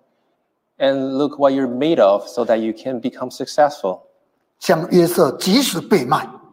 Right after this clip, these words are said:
Speaker 1: Even though Joseph was sold to Egypt,
Speaker 2: 即使被亏待，
Speaker 1: even though he was mistreated,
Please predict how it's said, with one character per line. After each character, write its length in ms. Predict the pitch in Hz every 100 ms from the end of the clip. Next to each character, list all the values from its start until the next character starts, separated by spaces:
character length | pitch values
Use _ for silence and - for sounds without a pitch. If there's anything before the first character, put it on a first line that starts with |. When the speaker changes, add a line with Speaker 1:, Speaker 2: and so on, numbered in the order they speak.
| _ _ _ _ _ -
Speaker 1:
Even 280 | 175 196 165
though 240 | 160 165
Joseph 500 | - 175 185 175 139
was 160 | 127 -
sold 300 | - 160 156
to 60 |
Egypt, 440 | 127 123 117 104 92 _
Speaker 2:
即 200 | - 220
使 160 | 269 156
被 160 | - 190
亏 260 | - 151
待， 240 | - - - - _ _ -
Speaker 1:
even 360 | 170 175 180
though 260 | 139 143 139
he 160 | 135 127
was 220 | 127 -
mistreated, 720 | 127 - - - 147 101 90